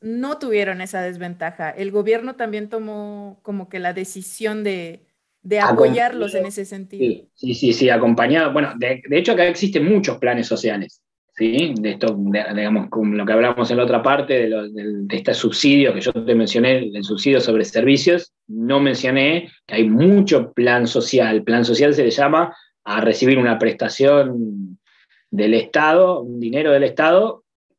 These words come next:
Speaker 2: por un hecho en particular. Por ejemplo, tener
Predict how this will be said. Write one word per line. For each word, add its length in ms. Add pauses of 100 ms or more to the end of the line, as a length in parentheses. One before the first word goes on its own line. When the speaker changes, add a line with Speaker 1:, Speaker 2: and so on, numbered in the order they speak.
Speaker 2:
por 220
un 420
hecho 340
en 100
particular. 580 (240)
Por 180
ejemplo, 680
tener 640